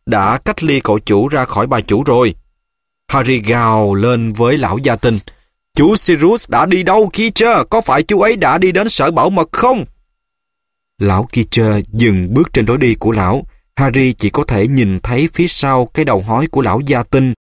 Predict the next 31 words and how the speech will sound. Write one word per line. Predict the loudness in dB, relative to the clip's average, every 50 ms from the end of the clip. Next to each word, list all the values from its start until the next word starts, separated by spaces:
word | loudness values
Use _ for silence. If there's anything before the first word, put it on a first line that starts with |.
| _ _ _ -4
qua | -2 0 0 2 2
một | 0 0 -2 -2 -4 -2 0
rừng | 2 2 2 0 0 0
chân | 0 0 0 0 0
ghế | 0 0 2 0 0
trước | 2 2 0 0 0 -2
mặt | -6 -4 -2
nó. | 0 0 0 0 -2 -4 _ _ _ _ _ _ _ _ _ _ _ _ _ _ _ _ _ _ _ _ _ -4 -2
Lão | 0 0 2 0 -2 -2 -2
gia | -2 -2 -2
tinh | 0 0 0 0 0
lặng | 0 0 -2 -2 0
lẽ | 0 0 0
nói: | 0 0 0 0 -2 -4 -6 _ _ _ _ _ _ _ _ _ _ _ _ -4 0
"Cậu | 2 2 2
chủ | 2 2 2 2 2
không | 2 0 0 0 0 0
hề | 0 2 2 0
nói | 0 0 0 0 0 0
cho | 0 0 2
lão | 2 0 0
Keecher | 0 0 0 0 0 0 0 0 2 0 0 0
tội | 2 2 2 2
nghiệp | 2 0 -2 0 0
này | 0 0 0
biết | 0 2 0 0 0 0
cậu | -2 -2 0
đi | 0 0 2
đâu | 2 2 2 0 -2 -2
cả | -4 -2 -2 -2 -2
ha, | -2 -2 -4 -6 -8